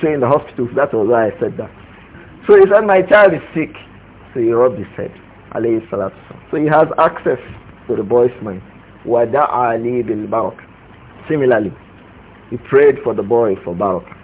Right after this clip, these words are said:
like he prayed for Anas bin Malik. He prayed for many of his companions. Many companions, he begged Allah for them. Radiyallahu anhu. And they all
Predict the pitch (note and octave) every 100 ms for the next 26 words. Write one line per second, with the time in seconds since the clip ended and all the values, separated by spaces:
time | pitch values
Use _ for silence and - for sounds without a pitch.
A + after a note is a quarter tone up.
0 | - A#2+ A#2 B2+ - C#3 C3+ - F#2+ B2
1 | A#2 - G#2 G#2+ A2 F#2+ - - - F3
2 | G#3+ G#3+ D#3 D#3+ D3+ C3+ C3+ - A#2 C3+
3 | B2 F#2+ - - - - - - - -
4 | - - - C3 E3+ G3 F#3 F3+ C#3 B2
5 | B2+ A2 F2+ - - - D#3+ D3 C#3 -
6 | C3+ B2+ A2 - G2+ F2+ - - - -
7 | - - - G#2+ A#2 A2+ G#2+ G#2+ G#2 G2+
8 | G2 F2 - B2+ C3 D3 E3